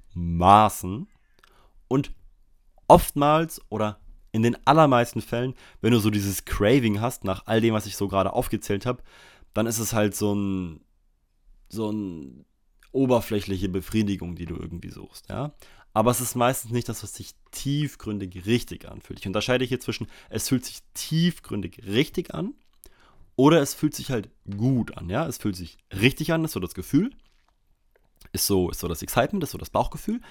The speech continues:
ist so die Intuition, es fühlt sich richtig an. Und was sich gut anfühlt,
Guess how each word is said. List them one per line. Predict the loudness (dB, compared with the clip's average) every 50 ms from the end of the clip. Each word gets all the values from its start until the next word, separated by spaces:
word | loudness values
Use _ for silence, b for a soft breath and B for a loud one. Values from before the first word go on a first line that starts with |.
| B B B
ist | -8
so | -4
die | -2 -2
Intuition, | -2 -2 -4 -4 -4 0 0 2 2 2 0
es | -4 -4
fühlt | -8 -10 -10
sich | -12 -18 -18 -16
richtig | -12 -8 0 0 0 0 2 -2 -4 -4
an. | -4 -6 -6 -8 b b b b b b b b b b _ _
Und | 2 4 4 4 4 2 0 0
was | -2 -2 0 0
sich | -4 -4 -4 -6 -8 -6 4
gut | 8 10 12 12 12 10 6
anfühlt, | -2 -4 -4 -6 -4 -4 -2 -2 -2 -2 -4 -8